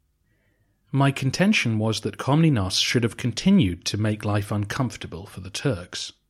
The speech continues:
With the Balkans and Italy finally quiet,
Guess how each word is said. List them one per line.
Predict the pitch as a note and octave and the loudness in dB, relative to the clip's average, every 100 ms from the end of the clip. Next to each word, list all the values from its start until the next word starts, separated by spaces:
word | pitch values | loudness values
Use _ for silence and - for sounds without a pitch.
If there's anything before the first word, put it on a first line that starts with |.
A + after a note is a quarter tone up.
| _ _ _ _ _ - | _ _ _ _ _ -4
With | G#2+ | -4
the | F#2+ | -2
Balkans | F#2+ A#2 A#2+ C3+ A#2 | 0 0 2 0 0
and | G2+ | 0
Italy | A2+ - B2 B2 | 0 -2 -2 -2
finally | - G#2 A#2 A#2 | -2 -2 0 -2
quiet, | - G#2+ A2 A2+ | -4 -4 -4 -6